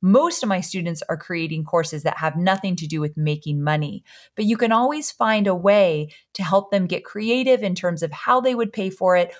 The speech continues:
or how they're going to justify it to make sense to them in their head and feel good. So this could all be done in full integrity.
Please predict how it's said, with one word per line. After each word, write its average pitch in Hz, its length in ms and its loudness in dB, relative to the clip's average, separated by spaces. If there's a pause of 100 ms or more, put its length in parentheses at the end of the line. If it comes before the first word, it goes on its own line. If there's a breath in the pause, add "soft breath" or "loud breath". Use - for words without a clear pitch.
(160 loud breath)
or 175 120 2
how 180 240 4
they're 175 260 2
going 170 320 -2
to 151 100 -10
justify 196 680 0
it 151 180 0
to 180 100 -10
make 156 180 -4
sense 202 340 0
to 180 100 -8
them 151 200 -2
in 147 80 -2
their 147 120 -2
head 202 340 2
and 151 260 -6
feel 190 280 0
good. 156 420 0 (560)
So - 160 4
this 226 240 0
could 269 140 0
all 247 200 6
be 311 160 -4
done 208 280 2
in 175 120 0
full 247 540 2
integrity. 170 840 -2